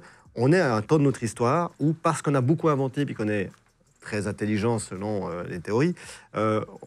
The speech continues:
on pense que les autres étaient inférieurs à nous. On pense déjà que tous les autres animaux sont inférieurs à nous, mais on pense aussi que tous les autres humains avant nous étaient inférieurs à nous, intellectuellement. Alors que, non, l'humain, il a toujours été capable de développer des choses extraordinaires et, et il faut en avoir conscience, quoi.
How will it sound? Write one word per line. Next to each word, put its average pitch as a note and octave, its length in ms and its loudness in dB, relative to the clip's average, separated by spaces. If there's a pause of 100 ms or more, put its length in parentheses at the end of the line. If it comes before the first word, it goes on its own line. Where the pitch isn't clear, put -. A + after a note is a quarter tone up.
on B2 160 -4
pense F3+ 200 2
que - 80 -2
les C3 120 6
autres F3 160 2
étaient A#2 100 -2
inférieurs C3 380 2
à C#3 80 2
nous. F3 120 4 (460)
On F#2+ 100 -8
pense A#2 180 0
déjà A#2 160 2
que A2+ 60 -6
tous D#3+ 100 0
les C#3 120 4
autres C3 140 4
animaux C3+ 240 4
sont A#2 120 -4
inférieurs G#2+ 260 -2
à A#2 40 2
nous, E3 100 2
mais F#3 80 2
on A#2 80 4
pense B2+ 200 -2
aussi C3+ 180 0
que C3 80 0
tous - 180 -2
les B2+ 140 4
autres A#2 180 4
humains C#3 300 4
avant C#3+ 300 4
nous G3 240 4 (420)
étaient A#2+ 180 0
inférieurs A#2+ 340 2
à D3 60 4
nous, E3 140 2 (120)
intellectuellement. G#2 520 -8
Alors C3 180 0
que, A2+ 220 0 (500)
non, C#3 260 2 (160)
l'humain, B2 340 4
il B2 60 2
a G2+ 60 -2
toujours B2+ 260 2
été A#2+ 220 0
capable C3 320 0
de G#2 80 2
développer A2 340 2
des A2+ 60 2
choses A2 160 -2
extraordinaires A2 680 0
et, G#2 420 2
et G2 240 -4
il G2 80 -4
faut D3 200 -2
en A#2 100 2
avoir G#2+ 220 0
conscience, G2+ 440 -8
quoi. - 160 -20